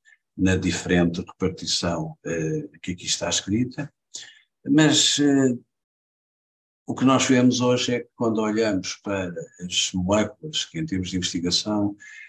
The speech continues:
e desenvolvimento estão hoje nas principais, ehm, nas pri-, nas principais linhas, eh, que estão, eh, identificadas, eh,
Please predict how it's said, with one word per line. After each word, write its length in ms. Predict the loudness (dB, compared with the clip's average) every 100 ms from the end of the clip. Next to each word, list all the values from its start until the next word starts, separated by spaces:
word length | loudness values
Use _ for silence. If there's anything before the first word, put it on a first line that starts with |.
| _ -4
e 20 |
desenvolvimento 640 | 0 2 4 4 4 4
estão 280 | 2 2 2
hoje 480 | 2 2 0 0 -2 _ _ _ -20 -20 _ _ -6
nas 220 | -4 -4
principais, 1120 | -4 -2 -2 -2 -2 -2 -4 -4 -6 -6 -10 _ _ _ _ -8
ehm, 560 | -6 -4 -6 -6 -8 -12 _ -20 -14
nas 180 | -10 -10
pri-, 460 | _ -18 -10 -10 -8
nas 180 | -6 -6
principais 680 | -6 -4 -4 -6 -6 -6 -6
linhas, 640 | -6 -6 -8 -6 -6 -6 -10
eh, 60 | -18 -20 _ _ _ _ _
que 60 | -6
estão, 580 | -4 -4 -6 -6 -8 -14 _ _ -16
eh, 160 | -12
identificadas, 1000 | -6 -4 -4 -8 -4 -2 0 -2 -6 -8 _ _ _ _ _ _ _ -8
eh, 400 | -4 -4 -4